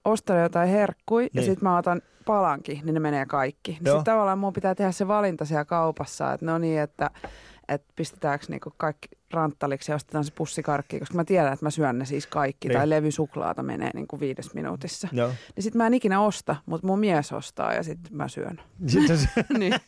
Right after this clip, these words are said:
Speaker 2: <laughs> Niin kun mulla on kerran taas se, että, että tota, mä, mä, mä, mä tykkään siis kirpeistä karkeista.
Speaker 1: Joo.
Speaker 2: Kukaan mun mielestä niinku
Speaker 1: Joo.
Speaker 2: taloudessa ei tykkää. Mä oon se, joka käy kaupassa, mulla
Speaker 1: Niin.
Speaker 2: on valta.
Speaker 1: Joo.
Speaker 2: Niin mä ostan ainoastaan niitä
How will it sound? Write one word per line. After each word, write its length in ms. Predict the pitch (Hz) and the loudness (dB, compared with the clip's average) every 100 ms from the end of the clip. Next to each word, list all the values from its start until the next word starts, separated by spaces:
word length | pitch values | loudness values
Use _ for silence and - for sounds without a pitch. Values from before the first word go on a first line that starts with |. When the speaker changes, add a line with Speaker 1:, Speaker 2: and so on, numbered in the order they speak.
| 196 | -6
Speaker 2:
<laughs> 220 | - 190 | -2 -2
Niin 80 | 160 | 0
kun 80 | 170 | -2
mulla 180 | 190 156 | 2 2
on 60 | |
kerran 200 | 139 143 | 2 0
taas 260 | - 147 143 | 2 0 2
se, 120 | - | 0
että, 520 | - 330 285 - - | 0 -2 -8 -10 0
että 140 | 120 120 | 0 2
tota, 360 | 120 117 117 | 0 4 2
mä, 200 | 123 123 - | 4 2 0
mä, 420 | 131 120 113 107 - _ _ _ _ _ _ _ _ - - - | 0 0 2 0 -4 _ _ _ _ _ _ _ _ -20 -20 -2
mä, 180 | 156 160 | 0 2
mä 120 | 165 | 2
tykkään 300 | 156 - 135 | 0 2 2
siis 160 | 135 123 | 2 0
kirpeistä 440 | 151 131 110 110 | 2 2 0 -4
karkeista. 380 | 120 113 107 117 | -4 -4 -4 0
Speaker 1:
Joo. 100 | 196 | 0
Speaker 2:
Kukaan 200 | 135 127 | 2 0
mun 160 | 123 117 | 0 -2
mielestä 260 | 101 101 | -4 -6
niinku 320 | - - 185 185 | -10 -4 -2 0
Speaker 1:
Joo. 60 | |
Speaker 2:
taloudessa 440 | 175 104 101 110 139 | 2 2 0 -2 -4
ei 80 | |
tykkää. 440 | 131 104 107 101 101 | -4 -6 -4 -4 -6
Mä 160 | 110 120 | -2 0
oon 100 | 123 | 0
se, 100 | 110 | -2
joka 140 | 101 | -6
käy 180 | 101 107 | -2 -2
kaupassa, 580 | 120 120 120 123 - 135 | 0 0 0 -6 -8 -8
mulla 160 | 127 120 | -4 0
Speaker 1:
Niin. 120 | 110 | 2
Speaker 2:
on 220 | 104 104 | 0 0
valta. 420 | 117 117 98 104 107 - - | 2 2 2 -2 -8 -8 -2
Speaker 1:
Joo. 160 | 190 - _ _ _ | -2 -2 _ _ _
Speaker 2:
Niin 80 | 113 | -4
mä 120 | 120 | 0
ostan 260 | 117 - 110 | -2 -2 -2
ainoastaan 580 | 117 110 107 - 107 104 | 0 -2 -4 -6 -6 -4
niitä 220 | 104 - | -6 -8